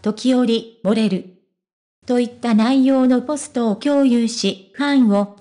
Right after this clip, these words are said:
緊張させます。これらのポストは、彼の個性的な感性を反映しており、ファ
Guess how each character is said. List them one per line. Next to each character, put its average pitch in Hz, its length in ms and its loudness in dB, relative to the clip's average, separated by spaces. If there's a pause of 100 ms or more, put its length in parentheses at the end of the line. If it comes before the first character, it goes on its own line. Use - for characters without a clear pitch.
緊 294 320 2
張 277 240 0
さ 254 160 -6
せ 196 140 -2
ま 180 180 -2
す。 - 160 -18 (500)
こ 240 120 -2
れ 302 100 0
ら 285 140 0
の 285 160 0
ポ 294 160 -6
ス - 160 -12
ト 240 120 0
は、 208 400 -4
彼 320 280 -2
の 254 160 2
個 220 120 -4
性 302 260 -2
的 302 280 -6
な 285 160 -2
感 269 320 0
性 220 300 -2
を 170 100 0
反 262 380 2
映 254 160 0
し - 140 -8
て 214 120 -2
お 208 100 2
り、 - 440 -4
フ - 40 -4
ァ 339 120 -2